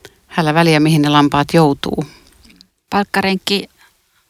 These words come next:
Speaker 2: on ehkä semmoinen paimen, joka, joka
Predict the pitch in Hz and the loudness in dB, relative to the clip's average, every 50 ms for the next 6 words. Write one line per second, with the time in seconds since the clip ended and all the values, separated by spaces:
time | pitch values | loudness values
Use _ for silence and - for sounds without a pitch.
0 | _ - 202 208 214 196 - - 214 - 233 226 214 202 190 185 185 180 190 - | _ -6 -4 -4 -4 -4 -4 -4 -2 0 2 2 2 2 2 2 0 0 -2 -6
1 | _ _ _ - _ _ 180 185 180 175 180 185 180 180 180 180 175 185 185 - | _ _ _ -20 _ _ 0 2 2 2 2 2 2 2 2 2 2 0 0 -2
2 | - 190 190 190 - - _ - - _ - - - - - - - - - 233 | 0 0 0 0 0 -4 _ -18 -20 _ -20 -20 -20 -20 -20 -20 -20 -16 -10 -6
3 | 220 202 202 - - 196 190 185 | -4 -4 -4 -4 -4 -4 -4 -4